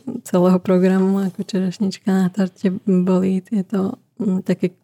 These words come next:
mm, otázky a odpovede s ním, ako diskusia. A potom tí, čo,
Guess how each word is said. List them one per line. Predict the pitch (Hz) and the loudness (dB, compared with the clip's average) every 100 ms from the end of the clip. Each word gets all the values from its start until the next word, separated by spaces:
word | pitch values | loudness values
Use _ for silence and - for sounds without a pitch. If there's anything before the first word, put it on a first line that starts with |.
| _ | _
mm, | - 180 175 - | 0 0 0 -2
otázky | 190 196 - 185 | -2 0 0 0
a | |
odpovede | 165 - 202 214 208 | 0 0 0 2 0
s | - | 2
ním, | 190 196 214 | 2 4 2
ako | - 180 196 | 0 -4 -2
diskusia. | 180 - 233 - 233 226 - _ _ _ _ _ _ _ _ | -2 0 -2 0 0 -2 -10 _ _ _ _ _ _ _ _
A | - 190 190 190 196 - _ _ _ _ | -4 0 2 0 -2 -4 _ _ _ _
potom | - 190 196 190 | -2 0 2 4
tí, | 202 | 2
čo, | 185 208 185 190 | 2 2 4 2